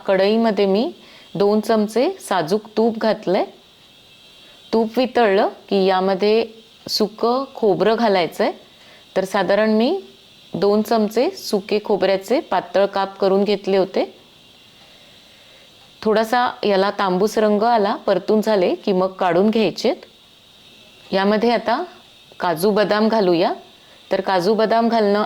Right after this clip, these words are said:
ऐच्छिक आहे, पण असे थोडेसे ड्रायफ्रुट्स घातले की खीर खायला आणखी छान लागते. थोडेसे परतून झाले की हे पण काढून घ्यायचेत.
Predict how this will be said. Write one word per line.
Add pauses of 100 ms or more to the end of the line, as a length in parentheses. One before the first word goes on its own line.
ऐच्छिक
आहे, (1120)
पण (160)
असे
थोडेसे
ड्रायफ्रुट्स
घातले (100)
की
खीर
खायला
आणखी
छान
लागते. (2000)
थोडेसे
परतून
झाले
की
हे
पण
काढून
घ्यायचेत.